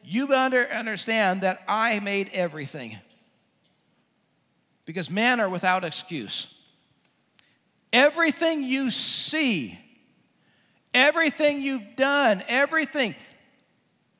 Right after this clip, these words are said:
God created those things. Everything. But for some reason, we think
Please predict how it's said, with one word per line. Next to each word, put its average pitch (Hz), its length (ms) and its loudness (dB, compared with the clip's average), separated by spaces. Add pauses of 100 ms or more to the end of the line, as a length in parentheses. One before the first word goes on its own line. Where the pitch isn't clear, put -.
(360)
God 277 320 6
created 277 580 0
those 202 240 -6
things. 95 440 -12 (1000)
Everything. 226 840 2 (960)
But 208 140 -8
for 240 100 -2
some 330 440 2
reason, 262 540 -4
we 269 280 -4
think 254 440 -6